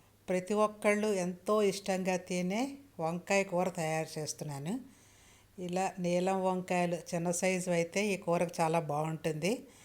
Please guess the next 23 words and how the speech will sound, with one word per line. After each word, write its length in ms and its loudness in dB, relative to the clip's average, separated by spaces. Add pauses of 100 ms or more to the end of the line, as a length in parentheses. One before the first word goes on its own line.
(280)
లేదా 280 4 (200)
ఏ 40 4 (120)
వంకాయలు 580 0
దొరికితే 280 -2 (100)
వాటిలో 340 -2 (100)
చేసుకోవచ్చును. 680 -6 (800)
ముందుగా 380 2 (100)
వంకాయల్ని 720 0 (280)
ఇలా 180 2 (240)
పొడుగ్గా 500 2 (760)
ఓ 200 -2
నాలుగేసి 460 0
ముక్కల 320 0
కింద 220 0 (420)
తరిగి 260 -2
ఉప్పు 220 0
నీళ్ళల్లో 420 4
తరిగి 240 0
ఉంచుకోవాలి. 640 -4 (1900)
ఉప్పు 200 -14
నీళ్ళల్లో 400 2
తరగడం 400 -2
వల్ల 260 -2